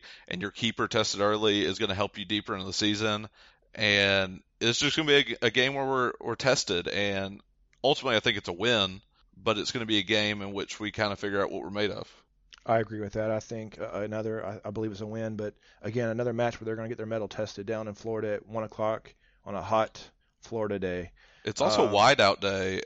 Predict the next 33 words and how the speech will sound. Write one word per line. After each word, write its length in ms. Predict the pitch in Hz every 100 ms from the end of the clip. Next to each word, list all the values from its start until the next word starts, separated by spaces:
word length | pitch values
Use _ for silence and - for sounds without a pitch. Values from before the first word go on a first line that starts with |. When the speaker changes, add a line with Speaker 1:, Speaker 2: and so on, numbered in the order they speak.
| -
Speaker 1:
and 320 | 101 98 95
Family 480 | - 107 120 107 95
Day 180 | 90 87
down 160 | 90
there 160 | 90 90
and 160 | 98
World 240 | 98 143 170
Cup 220 | 147 -
Celebration 560 | 123 104 104 101 98 87
Day. 180 | 85
I 140 | 78 113
don't 160 | 135
know 80 | 101
what 160 | 104 -
that 180 | 98 95
is, 220 | 95 87
but 80 | 95
apparently 400 | 104 123 - 104
they 120 | 104
just 200 | 95 -
stacked 380 | - 107 - - -
everything 460 | 110 110 107 110
into 120 | 101
one 220 | 90 101 98
game 520 | 95 95 92 90 90 _ - - -
and 580 | 101 98 95 92 92 92 _ _
tried 380 | - 98 92
to 520 | - 95 92 90 - - _ _ _ 104
do 140 | 117 104
it 60 |
against 260 | 92 95 101
Auburn. 340 | 98 92 92 92
So, 340 | 92 92